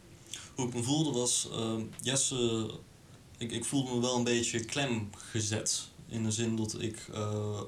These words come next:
ehm, doordat Jesse een, eh, nou, Jesse vertelt mij dit,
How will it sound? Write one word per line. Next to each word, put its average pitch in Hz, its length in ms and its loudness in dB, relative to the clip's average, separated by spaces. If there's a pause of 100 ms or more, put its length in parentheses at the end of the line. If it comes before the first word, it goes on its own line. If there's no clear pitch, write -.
(100)
ehm, 107 240 -2 (440)
doordat 107 320 -4
Jesse 110 560 2 (760)
een, 104 480 -4 (100)
eh, 104 60 -6 (400)
nou, - 140 -6 (360)
Jesse 104 420 -2
vertelt 131 420 -2
mij 139 120 0
dit, 175 340 2